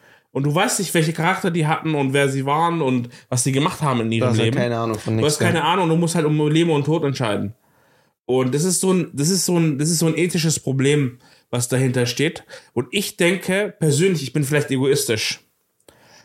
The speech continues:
Speaker 1: aber ich denke, dass es eine hundertprozentige Lösung nicht dazu gibt,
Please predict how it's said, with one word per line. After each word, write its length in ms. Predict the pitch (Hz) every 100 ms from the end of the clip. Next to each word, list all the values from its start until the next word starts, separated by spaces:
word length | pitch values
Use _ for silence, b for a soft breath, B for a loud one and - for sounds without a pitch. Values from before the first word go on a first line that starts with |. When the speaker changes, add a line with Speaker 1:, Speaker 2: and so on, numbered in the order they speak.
| B
Speaker 1:
aber 220 | - 143
ich 200 | 139 -
denke, 500 | 165 180 - 185 - -
dass 180 | 135
es 300 | 147 - - -
eine 140 | 147 151
hundertprozentige 720 | 190 196 165 180 170 160 151
Lösung 300 | 165 170 147
nicht 140 | 131
dazu 280 | 131 - 127
gibt, 360 | 156 - -